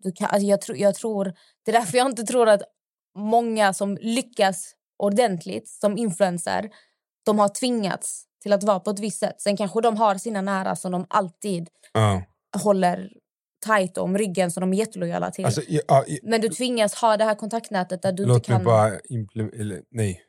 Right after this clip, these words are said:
Speaker 2: inflika
Speaker 1: Mm.
Speaker 2: att jag håller med dig vad du säger. Jag tror hu-, hundra procent på att du har rätt. Att absolut, absoluta majoriteten måste vara på det sättet som du säger. Okej? Av i-,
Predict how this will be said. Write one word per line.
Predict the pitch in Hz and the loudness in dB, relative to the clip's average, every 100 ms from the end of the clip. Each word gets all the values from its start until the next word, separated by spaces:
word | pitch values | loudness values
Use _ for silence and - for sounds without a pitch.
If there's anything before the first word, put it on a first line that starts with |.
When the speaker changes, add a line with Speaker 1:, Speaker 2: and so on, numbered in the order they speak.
| _ _ _ _ - | _ _ _ _ -2
Speaker 2:
inflika | 113 101 113 117 - 101 69 - 202 | 0 0 2 2 4 0 -2 -2 0
Speaker 1:
Mm. | 196 190 _ _ - | 0 -2 _ _ 2
Speaker 2:
att | 110 101 - - _ _ _ _ - | 4 4 -2 -20 _ _ _ _ -4
jag | 113 | 2
håller | 110 120 | 6 6
med | 127 127 | 6 4
dig | |
vad | 110 | 2
du | 101 | 0
säger. | 107 110 143 | 0 2 2
Jag | 117 | 0
tror | - 127 | 2 4
hu-, | 104 156 139 | 6 4 4
hundra | 135 147 117 | 4 4 2
procent | 101 - 117 | 2 2 0
på | - | 0
att | 92 | -2
du | |
har | 90 | 0
rätt. | 92 135 - - _ _ _ _ _ - | 4 4 2 -14 _ _ _ _ _ 2
Att | 101 104 - - _ _ _ _ | 4 2 -4 -20 _ _ _ _
absolut, | 135 135 - - 143 147 123 | 2 4 0 0 2 4 4
absoluta | 113 - 127 123 117 | 2 2 0 2 4
majoriteten | 107 107 98 - 123 - 90 87 | 4 2 0 2 2 2 -4 -2
måste | 104 117 - - 104 | 0 0 0 0 0
vara | 90 85 | 2 -2
på | - | -2
det | 92 90 | -4 -2
sättet | 107 95 82 | -2 -4 -8
som | - 90 | -8 -10
du | 85 | -6
säger. | 107 87 92 143 _ _ _ _ _ - - | -2 0 0 -2 _ _ _ _ _ -8 -4
Okej? | 98 104 - - _ _ _ - | 0 0 0 -8 _ _ _ 0
Av | 107 - | 2 2
i-, | 107 | -8